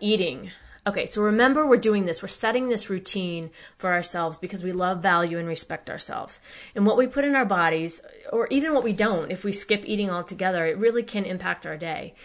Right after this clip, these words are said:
So taking some time to plan what you're gonna eat in the morning, or even planning your lunch if you need to for the day, um, or even just taking the time to eat in the morning, right? That can have a,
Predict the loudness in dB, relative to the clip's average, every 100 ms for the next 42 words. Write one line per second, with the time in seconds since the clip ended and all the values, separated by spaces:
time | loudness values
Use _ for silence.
0 | -20 -14 -2 2 2 0 -4 -6 -4 -4
1 | -4 -4 -2 0 -2 -4 -4 -2 -2 -2
2 | -2 -2 -2 0 2 0 0 -4 -4 -2
3 | 0 2 0 -2 -4 -8 -18 -20 -8 4
4 | 4 4 0 0 2 2 0 0 0 0
5 | -4 -4 0 0 0 -2 -4 -2 0 2
6 | 4 4 4 0 -4 -20 -2 4 4 4
7 | -2 2 4 6 4 0 -4 -2 -2 0
8 | 0 -2 0 -2 0 -4 -2 -2 -4 -8
9 | -4 -2 0 0 -2 -6 -4 -2 0 -2
10 | -2 -2 -2 2 2